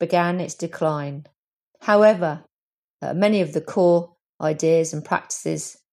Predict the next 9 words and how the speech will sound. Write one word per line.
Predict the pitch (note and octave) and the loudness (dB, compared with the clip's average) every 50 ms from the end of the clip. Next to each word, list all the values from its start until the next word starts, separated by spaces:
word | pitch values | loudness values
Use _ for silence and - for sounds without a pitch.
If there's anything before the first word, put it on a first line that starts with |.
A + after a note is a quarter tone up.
| _ _ - | _ _ -16
survived | - - F3 D#3+ D3+ F#3+ G3 G3 G3 F#3+ E3+ E3 D#3+ D#3+ - - - - _ _ _ _ - | -8 -4 -4 -2 2 2 4 4 4 2 2 0 -2 -4 -8 -16 -20 -20 _ _ _ _ -10
in | D#3+ | -8
the | D#3+ D#3 | -8 -6
form | - - D#3+ D3+ D3 D3 | -4 -2 -2 -2 -2 -4
of | C#3+ - | -8 -8
Hatha | - F#3 G3 - - G3+ | -6 -6 -4 -4 -2 -2
Yoga, | F#3+ F#3 F3 F3 F3+ F3 F3 F3 F3 F3 _ _ _ _ _ _ _ _ _ _ _ _ - | 0 2 2 2 0 0 0 -2 -4 -4 _ _ _ _ _ _ _ _ _ _ _ _ -8
and | - F3 E3 | -6 -4 -4
itself | D3+ - - - - D#3+ D#3 D#3 D#3 D#3 - - _ | -4 -6 -8 -6 -4 -2 -2 -2 -2 -6 -10 -20 _